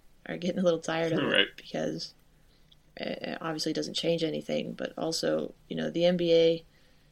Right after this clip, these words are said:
Speaker 1: in an effort to be transparent, they made the admission of, of mistakes, uh, public, but they haven't made sort of how they're taking that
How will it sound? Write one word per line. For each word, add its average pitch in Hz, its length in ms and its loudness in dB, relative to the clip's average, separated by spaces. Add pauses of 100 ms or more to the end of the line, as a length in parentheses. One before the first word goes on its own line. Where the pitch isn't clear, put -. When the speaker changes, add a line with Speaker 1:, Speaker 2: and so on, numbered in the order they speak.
(140)
Speaker 1:
in 180 100 0
an 196 100 6
effort 226 240 6
to 180 60 0
be 185 160 2
transparent, 180 720 2
they 165 160 2
made 165 380 4 (260)
the 160 140 0
admission 175 540 2
of, 160 420 -4
of 165 180 -8
mistakes, - 760 -2
uh, - 380 -8 (180)
public, 170 480 2 (640)
but 180 160 2
they 175 120 6
haven't 175 460 4
made 170 500 2 (360)
sort 170 180 -2
of 165 60 -6
how 170 160 2
they're 165 180 6
taking 180 460 0
that 156 360 -4